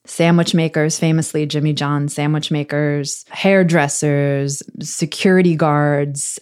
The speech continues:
baristas, you know, people where it's just like, these people need jobs. They need to be able to go and make more money somewhere else.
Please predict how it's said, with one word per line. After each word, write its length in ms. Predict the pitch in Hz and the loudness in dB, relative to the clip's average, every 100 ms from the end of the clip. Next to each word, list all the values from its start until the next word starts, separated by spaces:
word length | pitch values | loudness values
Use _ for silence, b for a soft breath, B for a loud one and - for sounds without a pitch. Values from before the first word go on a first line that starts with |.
| - | -6
baristas, 960 | 156 175 208 196 - 147 147 143 147 | -2 2 4 2 2 4 4 2 0
you 80 | 190 | 2
know, 140 | 180 151 | 2 2
people 400 | - 226 196 175 | -2 2 2 4
where 180 | 160 | 4
it's 240 | 156 - - | 2 -2 -4
just 220 | 170 - | -4 0
like, 240 | 151 - | -2 -2
these 180 | - 180 | -2 0
people 220 | 233 202 | 0 4
need 280 | 175 165 135 | 4 4 0
jobs. 440 | 135 160 156 151 151 | 0 2 4 2 0
They 100 | 151 | 0
need 220 | 156 151 | 0 -4
to 100 | - | -4
be 140 | 147 | -2
able 180 | 147 151 | -2 -2
to 180 | 151 151 | -4 -4
go 280 | 135 151 151 | 0 2 2
and 100 | 151 | 0
make 180 | 147 | -2
more 120 | 156 147 | -2 -2
money 280 | 156 156 | 0 0
somewhere 300 | 151 151 143 | -2 -4 -4
else. 500 | 143 165 160 151 - | 0 0 0 -2 -8